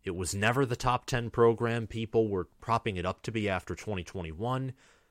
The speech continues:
It was never the bottom fifty program that some people are mentioning it to be now. It's in the middle. And I think entering twenty twenty-three, I think Mel Tucker is a middle-of-the-range Power Five head coach.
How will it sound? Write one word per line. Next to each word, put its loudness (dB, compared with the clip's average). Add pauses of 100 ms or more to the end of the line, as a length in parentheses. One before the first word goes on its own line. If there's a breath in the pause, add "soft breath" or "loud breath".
(420 soft breath)
It 0
was 2
never 2
the 2
bottom -2
fifty -4
program -4
that -12
some -6
people -12
are -10
mentioning -12
it -16
to -12
be -8
now. -10 (540 soft breath)
It's 0
in 0
the -2
middle. -4 (640 soft breath)
And 0
I 4
think -4
entering -4
twenty -2
twenty-three, -6 (880)
I 0
think 0
Mel 0
Tucker -2 (360 loud breath)
is 0
a 0
middle-of-the-range -2 (160)
Power 0
Five -2
head -8
coach. -16